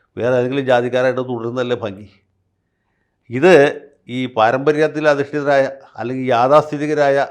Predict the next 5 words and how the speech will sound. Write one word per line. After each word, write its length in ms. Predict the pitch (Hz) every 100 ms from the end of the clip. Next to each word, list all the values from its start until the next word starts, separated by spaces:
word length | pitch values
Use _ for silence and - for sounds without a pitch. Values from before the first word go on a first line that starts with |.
| -
സുറിയാനി 360 | - 123 139 143 147
കത്തോലിക്കരോ 460 | 135 127 123 117 117 _ _ _ _ _ _ _ -
അല്ലെങ്കിൽ 300 | 123 139 139 131
ഓർത്തഡോക്സുകാരോ 560 | 127 127 139 131 131 135 131
യാക്കോബായക്കാരോ 640 | 123 123 131 131 127 131